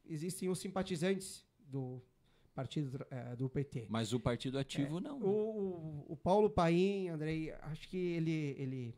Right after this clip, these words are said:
Speaker 1: ele aderiu a uma, uma política, é, sobre a questão das emendas parlamentares de todos os municípios do Rio Grande do Sul, é, receberem algum, algum recurso do seu gabinete, né? Então, Selba também teve essa, essa possibilidade, nós vamos estar, então,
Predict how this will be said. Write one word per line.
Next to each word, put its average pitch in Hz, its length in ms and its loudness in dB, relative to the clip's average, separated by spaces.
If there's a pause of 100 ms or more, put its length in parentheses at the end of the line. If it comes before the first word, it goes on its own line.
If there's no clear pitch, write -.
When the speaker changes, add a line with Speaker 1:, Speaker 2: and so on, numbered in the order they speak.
(320)
Speaker 1:
ele 135 80 -8
aderiu 143 500 8
a 147 60 6
uma, 131 260 4
uma 131 220 -2
política, 139 760 0 (600)
é, 123 140 -2
sobre 170 340 4
a 160 40 6
questão 165 260 4
das 160 160 6
emendas 160 260 4
parlamentares 147 640 2
de 160 120 4
todos 202 400 2
os 156 100 -6
municípios 170 480 -6
do 151 100 -2
Rio 143 120 -2
Grande 156 160 -2
do 135 40 -8
Sul, 170 400 2 (240)
é, 151 120 2
receberem 175 680 4
algum, 160 680 -2 (600)
algum 156 220 6
recurso 170 380 0
do 165 60 -2
seu 170 140 2
gabinete, 135 540 0
né? 131 100 -12
Então, 139 380 2 (380)
Selba 170 340 2
também 156 300 6
teve 151 400 2
essa, 135 640 0 (320)
essa 147 200 2
possibilidade, 165 760 2
nós 214 140 0
vamos 170 180 -2
estar, 160 240 2
então, 156 360 2